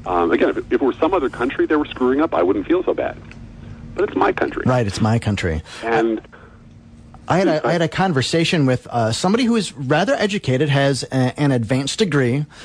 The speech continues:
Speaker 2: and,
Speaker 1: Mm-hmm.
Speaker 2: uh, said something, uh, k-, kind of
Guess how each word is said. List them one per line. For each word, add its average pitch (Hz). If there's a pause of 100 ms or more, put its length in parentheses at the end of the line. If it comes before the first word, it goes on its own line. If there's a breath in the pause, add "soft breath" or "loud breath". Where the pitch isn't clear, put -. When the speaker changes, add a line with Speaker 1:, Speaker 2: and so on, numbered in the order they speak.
(280 loud breath)
Speaker 2:
and, 131
Speaker 1:
Mm-hmm. 90
Speaker 2:
uh, - (640 loud breath)
said 233
something, 151 (400 soft breath)
uh, 85 (800)
k-, -
kind 165
of 131